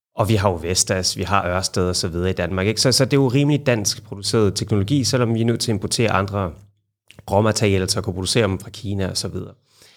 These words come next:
Øhm, så der er noget, hvad hedder det, vi ændrer lidt vores geopolitiske afhængighed ved at ændre på, hvor er det, vores, øh, energi kommer fra, og når man går over til et elektrisk system, jamen, så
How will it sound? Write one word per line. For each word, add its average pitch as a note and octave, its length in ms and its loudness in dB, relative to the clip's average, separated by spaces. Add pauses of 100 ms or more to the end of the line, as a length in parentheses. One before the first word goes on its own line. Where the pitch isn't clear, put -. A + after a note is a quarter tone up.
(260)
Øhm, G2 380 2
så B2+ 140 2
der C#3 120 2
er D3+ 80 4
noget, D3+ 500 4 (160)
hvad A#2+ 100 0
hedder B2 200 2
det, - 120 -8
vi C3+ 140 -4
ændrer D#3+ 220 2
lidt C3+ 240 2
vores A2 240 0
geopolitiske C3+ 680 -2
afhængighed G2+ 640 2 (300)
ved A2 80 2
at G#2+ 120 4
ændre A2+ 280 0
på, A2 220 2
hvor A2+ 240 2
er G#2+ 100 4
det, A2+ 200 2
vores, F#2+ 520 0 (140)
øh, F#2+ 60 -2 (180)
energi G#2+ 360 2
kommer A#2 280 -2
fra, G#2 380 2
og G2 100 -2
når F#2+ 100 2
man F#2 340 2 (140)
går F#2+ 100 -8
over C3+ 220 2
til - 160 -2
et G2+ 80 -6
elektrisk G#2+ 420 0
system, F2+ 440 -2 (560)
jamen, F2+ 240 0
så A#2 220 0